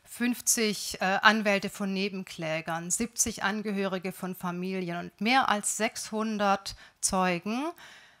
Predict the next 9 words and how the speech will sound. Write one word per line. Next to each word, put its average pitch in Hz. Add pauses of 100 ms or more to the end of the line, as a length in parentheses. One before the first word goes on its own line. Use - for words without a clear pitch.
(220)
äh, 202
scheint 233
in 233
geordnete 208
Bahnen 180
übergegangen 165
zu -
sein. 165
Stefan, 190